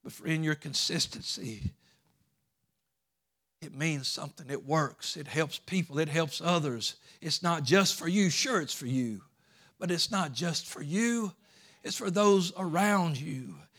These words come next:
It's for those that live under your household. It's for those that you work with, that you go to school with. And,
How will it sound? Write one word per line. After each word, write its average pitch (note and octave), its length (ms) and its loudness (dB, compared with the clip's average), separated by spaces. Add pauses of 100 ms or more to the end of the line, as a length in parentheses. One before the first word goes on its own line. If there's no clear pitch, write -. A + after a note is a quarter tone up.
It's F3+ 120 -2
for F3+ 120 -2
those F#3+ 240 8
that E3+ 100 2
live F3+ 240 8
under F#3 180 6
your F3+ 180 4
household. D#3 680 2
It's D#3 100 0
for D#3 120 -4
those F3+ 320 6
that D#3 160 -2
you F3+ 100 2
work F3 340 2
with, D#3 260 -2
that C#3+ 180 -4
you F#3 60 -2
go E3+ 160 4
to D3+ 80 0
school F3+ 420 4
with. D3+ 300 4
And, C3 100 0